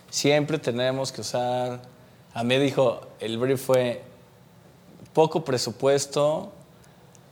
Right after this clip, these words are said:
muebles y reciclado. Entonces, conocimos un chavo que,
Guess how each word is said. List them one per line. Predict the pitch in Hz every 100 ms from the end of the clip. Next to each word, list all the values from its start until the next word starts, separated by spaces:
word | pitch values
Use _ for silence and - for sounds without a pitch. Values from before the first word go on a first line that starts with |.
| -
muebles | 90 117 139 160 180 190 214 233 - - - -
y | 123 135 175 175 -
reciclado. | 120 113 - 113 123 117 113 82 - - - -
Entonces, | 120 110 135 127 143 139 131 - - - - - - - - - - -
conocimos | 123 123 127 143 131
un | 143
chavo | 127 143 139 135
que, | 131 120 117 113 107 98